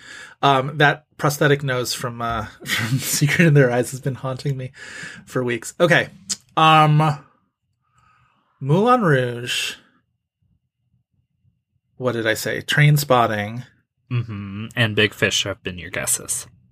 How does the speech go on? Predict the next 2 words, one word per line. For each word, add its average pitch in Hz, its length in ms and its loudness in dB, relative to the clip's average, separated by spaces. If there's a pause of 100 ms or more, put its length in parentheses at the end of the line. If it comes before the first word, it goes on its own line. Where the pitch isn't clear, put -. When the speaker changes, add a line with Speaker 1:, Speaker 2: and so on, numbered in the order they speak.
(1400)
Speaker 1:
Star - 1800 -2
Wars? 349 2000 -4